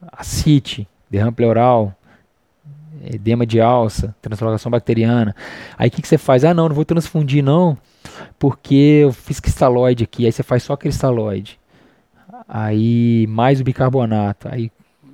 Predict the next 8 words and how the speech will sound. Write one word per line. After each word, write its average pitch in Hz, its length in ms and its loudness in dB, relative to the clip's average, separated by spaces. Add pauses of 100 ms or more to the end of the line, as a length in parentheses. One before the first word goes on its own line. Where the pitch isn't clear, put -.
(240)
sódio, 131 680 -2 (120)
mais 120 320 0
cristalóide, 120 800 -6 (480)
mais 127 300 2
hipoalbuminemia. 120 960 -2
O 143 40 -6
que - 120 -8
acontece? 139 680 -6